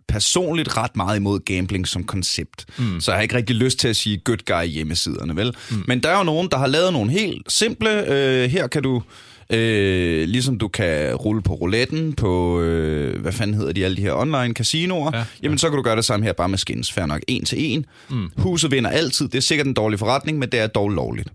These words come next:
Speaker 2: Mm.
Speaker 1: Der har jo også været eksempler på, øh, for eksempel store YouTubere,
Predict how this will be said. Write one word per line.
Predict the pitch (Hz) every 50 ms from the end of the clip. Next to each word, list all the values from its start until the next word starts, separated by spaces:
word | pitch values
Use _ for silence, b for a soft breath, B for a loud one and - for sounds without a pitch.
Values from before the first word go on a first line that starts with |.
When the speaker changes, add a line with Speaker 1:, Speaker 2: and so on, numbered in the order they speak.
| -
Speaker 2:
Mm. | 123 107 90 73 - - _ _ _ _ _ _ _ _ _ - B B B B B B B B B B B B _ _ _ _
Speaker 1:
Der | - 104
har | 113 113
jo | 104 - -
også | 127 143 175 202 - 233
været | 170 143 107 95 87
eksempler | - - - 95 - - - - 82 78 80 - _ _ _ _
på, | - - 101 92 87 80 76 73 - _ _ _ _ _ _ _ _ _ _ -
øh, | 98 98 90 87 85 82 80 80 67 67 80
for | - - 110
eksempel | 101 95 - - 120 - - 101
store | - - - - 123 113 120 135 156 143
YouTubere, | 110 123 139 165 - - 131 95 - - 62 60 64 76